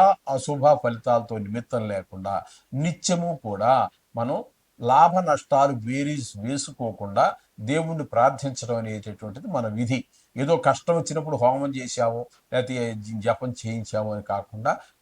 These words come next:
కష్టం వచ్చినా, శుభం వచ్చినా, సుఖం వచ్చినా, కష్టం ఉంచి-, పాల ముంచినా, నీల ముంచినా నీదే భారం అన్నట్టుగా ఆ దేవుణ్ణి మాత్రం, ఆ, ఆ శ్లోకాలు చదువుకుంటూ ఉండండి. నవగ్రహ శ్లోకాలు అది చేసుకున్నట్టయితే,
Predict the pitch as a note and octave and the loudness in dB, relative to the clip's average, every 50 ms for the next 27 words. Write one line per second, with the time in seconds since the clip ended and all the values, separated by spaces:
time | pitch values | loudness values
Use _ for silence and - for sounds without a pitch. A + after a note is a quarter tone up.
0 | _ G2 G2 - - _ - C3 B2+ A#2+ A2+ - - - A2 A#2+ B2+ C3 A#2+ - | _ -12 -10 -10 -10 _ -4 -4 -2 -2 -4 -6 -8 -8 -6 -4 -4 -4 -6 -8
1 | G#2+ F#2+ F#2+ A2 A2+ A2 - - A2 G#2+ A2+ A2+ A2 - - - - G#2 G2 - | -10 -8 -8 -8 -8 -8 -10 -10 -8 -6 -4 -4 -4 -6 -8 -10 -10 -10 -6 -4
2 | A2 A2+ A2+ G#2+ - - G#2+ G#2+ G#2 F#2 - _ _ _ _ _ _ _ _ _ | -4 -4 -4 -6 -8 -8 -6 -4 -4 -4 -6 _ _ _ _ _ _ _ _ _
3 | _ _ - A#2+ - - - D3 D3+ D3+ C#3 - _ - B2+ C3+ C#3+ C#3+ C3+ C3 | _ _ -4 -4 -2 -4 -4 -4 -4 -4 -6 -8 _ 4 6 8 8 8 6 2
4 | C3 A#2 - - C#3+ D3 D3 C3 A#2 B2 C3+ D3 C#3+ C3+ C3 C3 A#2+ G#2+ A#2+ B2+ | -2 -4 -4 0 2 2 2 2 2 2 4 4 4 4 2 -2 -6 -4 -2 0
5 | B2 A#2 A#2 - A#2+ A#2+ B2+ B2+ A#2+ G#2+ A2+ A2+ A2+ A2+ A2 G#2+ G#2+ G#2 G#2+ - | 0 -2 -2 -8 -8 -4 -2 -2 0 2 2 4 4 2 0 -2 -4 -8 -10 -12
6 | - - A2+ D3 F3 - - _ _ _ _ _ - G#2 G2+ G2+ G#2 - _ _ | -12 -8 -6 -4 -4 -4 -6 _ _ _ _ _ -8 -8 -8 -8 -10 -16 _ _
7 | - B2 A#2+ A#2+ B2 B2+ C3 B2 A2+ G#2+ G#2 G#2+ G#2 G2+ - - D#3 - - - | -6 -4 -2 -2 -2 -2 -2 -2 -2 -2 -2 -2 -4 -4 -4 -4 -6 -6 -6 -8
8 | _ _ _ _ - - A2 G#2 G2+ G2 F#2 F#2+ - _ _ _ - A#2 A#2 - | _ _ _ _ -6 -2 -2 0 0 -2 -2 -4 -8 _ _ _ -6 -6 -6 -2
9 | - B2+ B2 A#2+ A#2+ B2 A#2+ A2 - B2 B2 C3+ D3 C3+ - C#3 B2 A2+ B2 A#2+ | 2 4 4 4 4 2 -2 0 -2 -2 -2 -2 -4 -4 -4 -6 -4 -4 -4 -4
10 | A#2 A#2 A#2+ B2 C#3 D3 B2+ A2+ A#2 A2+ - A#2+ A#2 A2+ - - A2+ A2 G#2 - | -2 0 0 0 2 2 4 4 4 2 2 -2 -6 -6 -8 -6 -4 -4 -4 -2
11 | G#2+ G#2+ G#2+ A#2+ D#3 - _ _ _ _ _ _ _ _ _ _ _ _ _ _ | -4 -4 -4 -4 -8 -14 _ _ _ _ _ _ _ _ _ _ _ _ _ _
12 | _ _ _ _ _ _ - C#3 B2 - C#3 C3+ A#2 - A2+ A2+ A2 G#2 - - | _ _ _ _ _ _ -12 -10 -8 -6 -6 -6 -6 -6 -4 -4 -4 -4 -4 -6
13 | G#2+ G2+ - F3+ A3 - | -8 -6 -6 -6 -6 -6